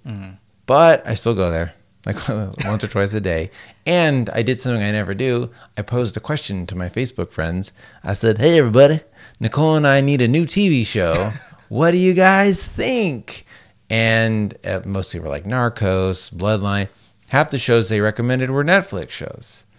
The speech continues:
Speaker 1: Oh, okay.
Speaker 2: Like, Netflix is
Speaker 1: Yeah.
Speaker 2: just dominating
Speaker 1: They really are, man.
Speaker 2: the T V space.
Speaker 1: They, they did it right, man.
Speaker 2: Yeah, they really did.
Speaker 1: It's crazy.
Speaker 2: They really did. And then it was funny to me when some people were all,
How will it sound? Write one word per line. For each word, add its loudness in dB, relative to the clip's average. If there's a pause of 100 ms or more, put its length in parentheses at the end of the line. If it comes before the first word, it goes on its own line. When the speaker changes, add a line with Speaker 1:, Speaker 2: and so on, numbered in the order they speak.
Speaker 1:
Oh, -10
okay. -14
Speaker 2:
Like, -6
Netflix -4
is -6
Speaker 1:
Yeah. -4
Speaker 2:
just -6
dominating -4
Speaker 1:
They -4
really -4
are, -8
man. -16
Speaker 2:
the -6
T -6
V -4
space. -8 (100)
Speaker 1:
They, -2
they -2
did -6
it -6
right, -10
man. -14 (160)
Speaker 2:
Yeah, -6
they -2
really -2
did. -6
Speaker 1:
It's -10
crazy. -12 (280)
Speaker 2:
They -6
really 0
did. -2 (180)
And 0
then 4
it 4
was 2
funny 0
to 0
me 2
when 0
some -2
people -2
were 0
all, -2